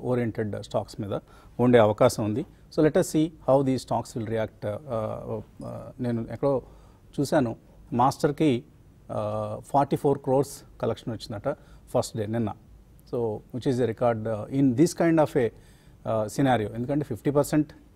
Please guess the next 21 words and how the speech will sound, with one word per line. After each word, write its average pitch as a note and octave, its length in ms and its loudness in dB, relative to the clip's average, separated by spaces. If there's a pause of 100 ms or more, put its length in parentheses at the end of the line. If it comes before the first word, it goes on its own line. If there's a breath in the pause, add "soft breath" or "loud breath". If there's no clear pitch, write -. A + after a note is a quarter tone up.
(200)
seats C#3 300 0
మాత్రమే C3+ 320 0
అమ్మాలి B2+ 280 2
theaters A2 480 -6
వాళ్ళు, G#2 240 -8 (580 soft breath)
అయినప్పటికీ D#3+ 480 4
కూడా F3 200 0
నలభై B2+ 260 0
నాలుగు A#2 160 -2
కోట్ల A2+ 400 -4 (400 soft breath)
market A2+ 460 -2
చేసిందంటే A2 580 -6 (340 soft breath)
not C3 160 4
a A#2+ 120 -4
small A2 220 -2
thing. - 220 -12 (680)
So, G#2 220 0 (400)
మన B2+ 140 0
వాళ్ళు C3+ 440 8 (340 soft breath)
ఎంత D3+ 440 6 (180)
సినిమా, D#3 540 4